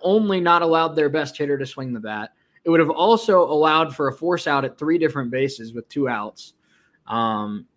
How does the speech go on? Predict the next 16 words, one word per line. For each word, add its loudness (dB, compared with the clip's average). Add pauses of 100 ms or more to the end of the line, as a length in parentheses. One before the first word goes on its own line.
(260)
it 2
just, -6 (100)
with 2
Meneses -2
coming -4
up, -2
I 0
mean, -4
Meneses -4
had -4
a -4
home -8
run -6
on -6
the -8
night, -8